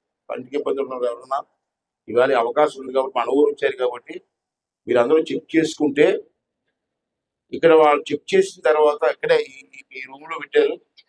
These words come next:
తాతగారు ఉన్నారు. చెక్ చేసిన తర్వాత వారు సజెషన్ ఇస్తారు మనకి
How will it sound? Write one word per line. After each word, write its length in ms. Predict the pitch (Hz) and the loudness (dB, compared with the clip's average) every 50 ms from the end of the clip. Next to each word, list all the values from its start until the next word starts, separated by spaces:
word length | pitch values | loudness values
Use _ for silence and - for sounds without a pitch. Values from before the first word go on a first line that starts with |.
| _ _ _ _ _ _ _ _ - | _ _ _ _ _ _ _ _ -6
తాతగారు 400 | 107 120 120 - 135 147 147 143 139 | -4 -4 -4 -4 0 0 0 0 0
ఉన్నారు. 260 | 139 139 139 147 156 - - _ _ _ _ _ _ _ _ _ _ _ - | -2 -2 -2 -2 -4 -6 -14 _ _ _ _ _ _ _ _ _ _ _ -8
చెక్ 160 | - 147 139 - - | -8 -6 -4 0 2
చేసిన 280 | 196 196 196 - - 190 170 165 | 2 2 2 0 -6 -2 0 0
తర్వాత 340 | 160 156 160 156 156 156 185 185 175 160 | 2 2 2 0 0 -2 -4 -4 -2 -2
వారు 160 | 151 143 135 - | -2 -4 -4 -10
సజెషన్ 360 | 127 135 147 151 - 156 160 _ | -16 -16 -18 -20 -20 -20 -20 _
ఇస్తారు 240 | - - 143 139 135 131 | -10 -6 -6 -4 -4 -6
మనకి 240 | 123 123 127 147 | -8 -10 -14 -14